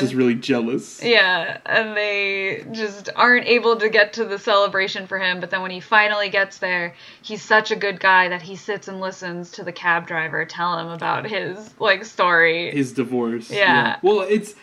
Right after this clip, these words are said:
Speaker 1: it's not that he's such a good person, but it's he's learned something about, about being humble.
Speaker 2: <laughs>
Speaker 1: Niles. Um, <laughs> I can't do a good Kelsey Grammer, but, uh, <laughs>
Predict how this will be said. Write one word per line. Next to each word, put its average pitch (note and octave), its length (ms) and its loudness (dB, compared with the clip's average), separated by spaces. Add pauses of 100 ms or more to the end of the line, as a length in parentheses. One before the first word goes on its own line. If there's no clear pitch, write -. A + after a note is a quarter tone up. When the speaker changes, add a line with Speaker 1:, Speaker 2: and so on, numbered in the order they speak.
(140)
Speaker 1:
it's G#3+ 160 2
not C#4 120 2
that C4+ 100 2
he's G#3 200 2
such F3 220 -2
a - 20 2
good C#3+ 240 -2
person, C#3 340 2
but B2 120 0
it's A#2 100 -6
he's E3+ 240 -6
learned D3+ 460 2
something A#2 500 -4
about, A#2+ 480 -6 (260)
about A#2+ 460 -4
being C3+ 220 6
humble. C3 840 -2
Speaker 2:
<laughs> - 20 -10 (720)
Speaker 1:
Niles. C3 1000 -2 (220)
Um, B2+ 560 -2
<laughs> - 40 -10
I G3+ 280 2
can't D3 240 0
do C3+ 100 4
a B2+ 60 4
good A#2+ 200 -2
Kelsey B2 280 -6
Grammer, A2+ 320 -8
but, - 500 2
uh, A#3 280 -8 (680)
<laughs> D3+ 80 -2